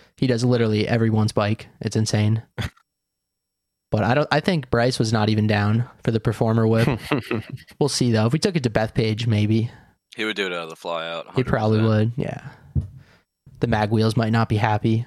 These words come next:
Speaker 1: but
Speaker 3: The mag wheels will probably fold as soon as he
Speaker 1: Oof.
Speaker 3: lands, but
Speaker 1: <laughs> It's possible.
Speaker 2: How is, uh, Johnny's compound coming along?
Speaker 1: It's, uh, it's a work in progress. Um, we've got, like, a pretty good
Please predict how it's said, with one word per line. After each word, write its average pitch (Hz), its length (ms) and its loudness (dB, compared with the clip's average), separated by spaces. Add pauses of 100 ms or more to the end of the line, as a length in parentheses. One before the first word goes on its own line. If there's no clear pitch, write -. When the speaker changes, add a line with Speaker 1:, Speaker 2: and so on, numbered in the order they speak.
Speaker 1:
but - 320 -4 (220)
Speaker 3:
The - 20 -14
mag 101 280 -2
wheels 101 200 -4
will 95 60 -14
probably 87 180 -6
fold 85 520 -8
as 82 60 -14
soon - 180 -10
as 92 80 -4
he 87 40 -8
Speaker 1:
Oof. 80 120 -12
Speaker 3:
lands, 80 160 -6 (280)
but 71 140 -6 (140)
Speaker 1:
<laughs> - 120 -20
It's - 80 -20
possible. - 640 -6 (2500)
Speaker 2:
How 110 240 0
is, 107 180 -2
uh, 104 400 0
Johnny's 101 680 -2 (160)
compound 95 540 -2
coming 95 260 -2
along? 95 260 -2 (1200)
Speaker 1:
It's, - 140 -6
uh, 143 400 2
it's - 120 -6
a 139 60 0
work 127 240 2
in 127 80 2
progress. 117 800 0 (100)
Um, 110 460 2 (640)
we've 127 100 0
got, 151 200 2
like, 180 100 2
a 135 60 0
pretty 151 180 -2
good 120 500 2